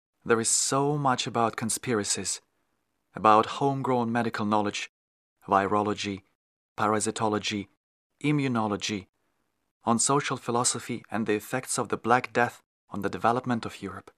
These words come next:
and international relations, the U S China trade war. I switch off my phone. I'm sick of it. When suddenly I notice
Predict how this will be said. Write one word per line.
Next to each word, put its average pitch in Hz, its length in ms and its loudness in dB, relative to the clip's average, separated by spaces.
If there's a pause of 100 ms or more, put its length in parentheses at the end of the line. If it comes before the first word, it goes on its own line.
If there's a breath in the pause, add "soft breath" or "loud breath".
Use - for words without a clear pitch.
(920)
and 131 280 -2
international 117 580 -2
relations, 104 580 -4 (840)
the 120 160 0
U 139 280 2
S 113 380 2
China 101 480 0
trade 101 360 -2
war. - 380 -12 (1700)
I 135 120 6
switch - 400 -2
off 120 140 -6
my 98 160 -2
phone. 92 380 -8 (520)
I'm 127 180 -6
sick - 240 0
of 127 120 -6
it. - 200 -14 (1000)
When 113 200 2
suddenly 147 400 0
I 117 120 0
notice 127 420 -6